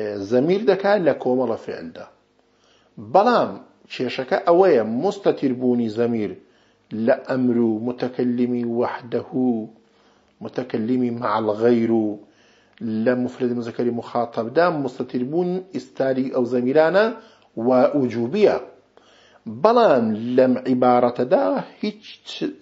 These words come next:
زاهیرەن، هیچ شتێک وە چنگ ناکەوێ کە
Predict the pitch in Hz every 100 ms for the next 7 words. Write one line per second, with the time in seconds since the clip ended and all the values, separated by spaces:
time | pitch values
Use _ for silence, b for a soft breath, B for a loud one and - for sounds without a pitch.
0 | 123 107 123 127 120 120 180 185 202 208
1 | 247 B B B B _ - 185 - -
2 | - 135 117 110 113 127 127 - 180 170
3 | 170 208 208 151 - 120 117 110 104 b
4 | b b b b -